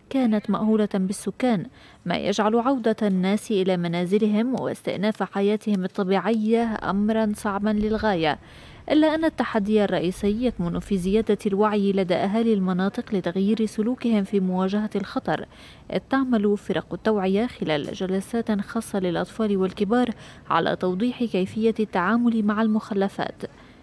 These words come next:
يؤثر خطر الألغام في الحالة الاقتصادية،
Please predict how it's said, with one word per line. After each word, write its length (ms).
يؤثر 520
خطر 440
الألغام 560
في 100
الحالة 440
الاقتصادية، 920